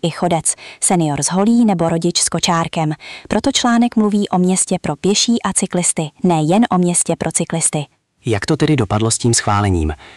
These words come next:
Speaker 2: Koncepce vznikala celý rok dva tisíce dvacet tři v kontaktu s městem i školami.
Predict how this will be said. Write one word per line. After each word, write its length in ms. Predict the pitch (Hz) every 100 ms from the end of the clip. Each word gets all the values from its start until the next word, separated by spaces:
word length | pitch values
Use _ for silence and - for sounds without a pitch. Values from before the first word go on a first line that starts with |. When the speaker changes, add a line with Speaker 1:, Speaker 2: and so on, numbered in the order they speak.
| -
Speaker 2:
Koncepce 440 | - 104 147 - 156
vznikala 400 | 123 113 117 120
celý 280 | - 95
rok 160 | 101 101
dva 120 | 95
tisíce 400 | - - 92 -
dvacet 360 | 92 87 80 -
tři 200 | - 92
v 80 | -
kontaktu 420 | 95 95 - 98
s 100 | -
městem 340 | 98 85 98 -
i 40 |
školami. 480 | - 104 95 85